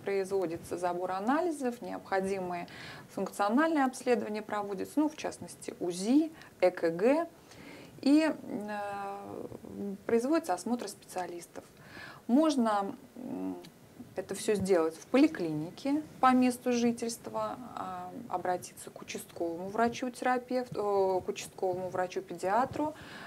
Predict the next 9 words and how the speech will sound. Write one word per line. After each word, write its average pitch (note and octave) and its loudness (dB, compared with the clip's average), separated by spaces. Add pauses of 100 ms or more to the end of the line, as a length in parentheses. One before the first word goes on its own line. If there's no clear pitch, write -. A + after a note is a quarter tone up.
(140)
ну, A3 -6
в, - -16
в - -8
территориально G3 4
расположенную B3 6
поликлинику A3 0
или G3 0
в G3 -8
поликлинику, F3 -2